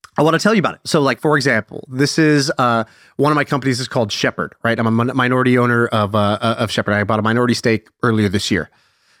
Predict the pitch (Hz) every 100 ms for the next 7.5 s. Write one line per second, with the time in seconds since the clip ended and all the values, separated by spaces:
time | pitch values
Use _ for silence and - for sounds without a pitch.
0 | _ - 110 151 170 170 170 156 123 160
1 | 147 143 - 143 143 151 127 117 107 160
2 | 117 113 123 120 123 117 - 117 113 110
3 | 104 107 269 262 175 180 131 - 143 135
4 | - 131 156 147 135 135 117 127 - -
5 | 131 110 117 113 101 101 98 98 76 -
6 | 110 107 117 - 196 180 147 117 104 98
7 | - 151 135 117